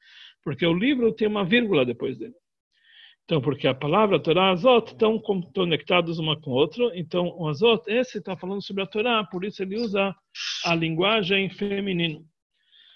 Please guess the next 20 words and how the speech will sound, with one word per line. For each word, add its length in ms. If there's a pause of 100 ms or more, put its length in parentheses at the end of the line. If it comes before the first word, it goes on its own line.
(640)
Mas 320
aqui 280
na 100
nossa 340
parashá, 680 (280)
o 80
tipra, 580
ou 100
seja, 400
vírgula, 640 (220)
tá 320 (400)
debaixo 440
da 120
palavra 540
Torá, 360
ou 80
seja, 300
como 180
se 100
tivesse 640